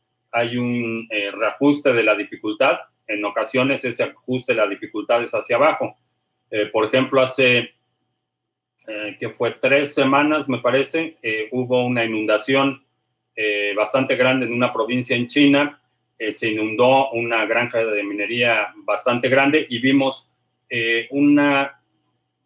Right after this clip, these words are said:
ligera baja en el poder de minado. Ese tipo de eventos pueden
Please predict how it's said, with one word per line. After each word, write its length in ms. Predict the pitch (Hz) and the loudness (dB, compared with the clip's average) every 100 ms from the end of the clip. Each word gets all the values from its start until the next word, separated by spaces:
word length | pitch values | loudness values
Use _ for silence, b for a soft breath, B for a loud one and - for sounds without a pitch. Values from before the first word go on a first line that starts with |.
| _ | _
ligera 440 | 139 135 170 165 | -4 0 2 4
baja 600 | 147 151 156 147 123 - - | 4 4 4 2 0 -4 -10
en 160 | 113 | -6
el 160 | 110 107 | -6 -6
poder 300 | 113 123 123 | -2 -2 -2
de 100 | 127 | -2
minado. 500 | 127 302 320 269 - | 0 2 2 0 -4
Ese 280 | - - - | -8 -4 -4
tipo 320 | 131 120 160 | -4 -4 -2
de 100 | 151 | -2
eventos 500 | 120 127 120 127 - | -2 -2 -4 -8 -8
pueden 500 | - 113 110 113 110 | -4 -4 -2 -6 -8